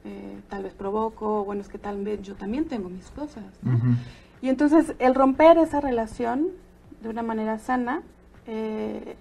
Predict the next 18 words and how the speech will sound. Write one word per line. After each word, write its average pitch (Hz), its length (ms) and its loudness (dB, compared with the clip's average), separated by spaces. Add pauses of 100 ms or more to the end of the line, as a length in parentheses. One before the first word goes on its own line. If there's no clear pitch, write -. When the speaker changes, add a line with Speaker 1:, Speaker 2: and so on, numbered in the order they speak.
Speaker 1:
es 240 160 -2
lo 240 100 -4
más, 226 360 -4
lo 220 120 -8
más 220 280 -6
conflictivo. 214 500 -8 (320)
Y 277 120 -2
no 294 140 8
necesariamente 262 920 4 (140)
hubo 233 440 -2
infidelidad. 190 600 -10 (260)
Speaker 2:
Claro. 110 300 -2 (340)
Speaker 1:
Y 240 80 -2
así 254 300 0
hay, 220 440 -2
eh, - 240 -10
diferentes 196 840 -8
motivos, 208 580 -6